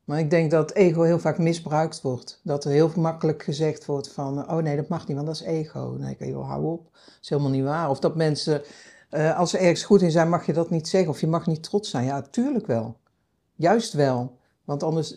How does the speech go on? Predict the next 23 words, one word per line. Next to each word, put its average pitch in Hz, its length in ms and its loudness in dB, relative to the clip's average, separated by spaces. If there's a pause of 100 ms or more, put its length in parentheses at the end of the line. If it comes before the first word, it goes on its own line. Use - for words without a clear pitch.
(100)
ja, 151 260 0
dat 147 100 -4
is - 100 -6
ook, 175 200 -2 (580)
als 170 220 0
je, 190 320 4 (100)
als - 160 -6
je 214 60 2
iets 202 140 2
gedaan 190 380 6
hebt 170 120 0
en 175 80 0
het 151 120 -2
lukt 220 260 6
eindelijk, 131 500 0
dan 131 100 0
mag 139 180 -2
je 139 60 -10
daar 131 120 -4
toch - 140 -12
trots - 300 -10
op - 100 -12
zijn? 185 360 -10